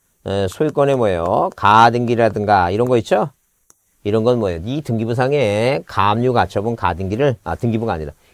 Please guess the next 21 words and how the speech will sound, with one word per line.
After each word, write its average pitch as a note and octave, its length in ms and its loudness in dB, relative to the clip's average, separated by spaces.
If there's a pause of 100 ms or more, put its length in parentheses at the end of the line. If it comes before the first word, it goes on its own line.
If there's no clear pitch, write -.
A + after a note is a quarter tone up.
(100)
이 C#3 340 -2
대장에는 A2+ 1000 0 (400)
가압류 A2+ 760 2
가처분 A#2 760 -2
가등기를 G#2 720 -2 (240)
할 F3+ 380 -4
필요가 D#3 420 -4
없어요. B2 720 2 (460)
할 F3 200 -4
필요가 D#3+ 280 0
없으니까 B2 960 2 (100)
보내준다, B2+ 480 4
안 G#2+ 100 4
보내준다? A2+ 600 2 (480)
보내줄 G2 300 -4
필요가 G#2 320 -2
없다. F#2+ 720 4
그렇게 A2 380 0
이해해 G2+ 340 0
두시면 G2 360 -4
돼요. G2+ 640 2